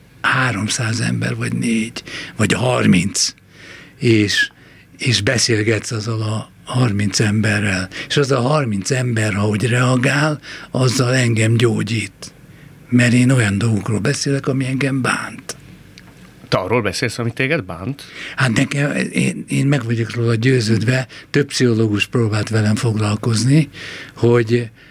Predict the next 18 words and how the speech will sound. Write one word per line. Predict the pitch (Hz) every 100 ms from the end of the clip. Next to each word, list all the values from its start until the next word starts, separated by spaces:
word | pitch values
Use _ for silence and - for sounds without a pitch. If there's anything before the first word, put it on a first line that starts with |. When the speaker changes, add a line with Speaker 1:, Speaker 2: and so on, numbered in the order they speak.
| -
Speaker 1:
hogy | - 113 113 110 - -
én | - 117
tulajdonképpen | 160 151 123 110 113 113 107
tudat | 131 117 104 127
alatt | 113 123 135 143 - _ _ - -
keresem | 131 120 110 - 120 117
azt | 104 110 - -
az | 107
embert, | 117 123 123 127
aki | 131 -
engem | 139 156 156 170
gyógyít. | 156 - - - - - - - -
Speaker 2:
De |
miért | 143 131
kéne | - 107 120
téged | 113
Speaker 1:
Meggyógyít. | 107 98 95 90
Speaker 2:
gyógyítani? | 202 104 - 98